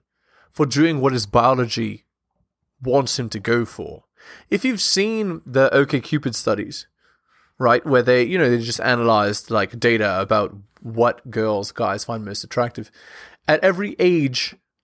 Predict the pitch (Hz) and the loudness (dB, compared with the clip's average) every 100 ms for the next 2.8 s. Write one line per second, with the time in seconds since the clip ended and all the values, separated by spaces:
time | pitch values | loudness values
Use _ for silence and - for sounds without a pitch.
0 | - 151 147 156 143 131 - - 147 127 | -2 0 2 2 2 -2 -6 -2 0 2
1 | 120 120 - 117 107 117 104 98 82 - | 0 0 -2 -4 -4 -4 -2 -4 -6 -8
2 | 110 98 - 95 104 - - - | -8 -10 -12 -10 -10 -10 -18 -20